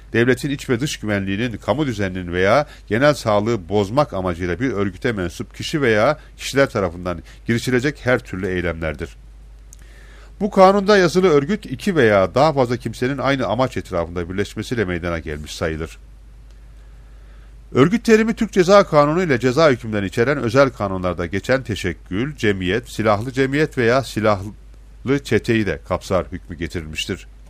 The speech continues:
Her iki maddeden anlaşılacağı gibi üç bin yedi yüz on üç sayılı yasa ile yeni bir suç tipi belirlenerek Türk Ceza Kanunu'nun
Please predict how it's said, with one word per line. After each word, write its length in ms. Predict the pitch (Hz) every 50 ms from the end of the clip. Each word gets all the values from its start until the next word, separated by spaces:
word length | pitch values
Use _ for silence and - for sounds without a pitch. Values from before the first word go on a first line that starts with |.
| - - - - - - - - - - - - - - - -
Her 100 | 185 220
iki 160 | 233 - 226
maddeden 440 | 196 190 175 180 190 170 196 202 185
anlaşılacağı 520 | 165 143 131 120 120 135 127 120 156 175
gibi 240 | 180 151 135 104 117
üç 260 | 151 165 - - -
bin 60 | 147 151
yedi 120 | 151 151
yüz 80 | 147 151
on 120 | 175 175
üç 140 | 131 - -
sayılı 320 | - 113 101 98 98 92
yasa 340 | 85 85 95 - - 147 139
ile 220 | 139 135 156 165
yeni 300 | 147 110 117 135 156 147
bir 120 | 127 135 123
suç 320 | - - - 143 - -
tipi 300 | - 98 90 - 85 71
belirlenerek 680 | 82 82 87 90 85 90 101 113 123 135 147 147 - - - - - - - - - - - - - - - - -
Türk 180 | - 165 - -
Ceza 380 | 139 123 117 135 139 135 131
Kanunu'nun 640 | - - 95 87 85 85 82 85 90 117 143 151 151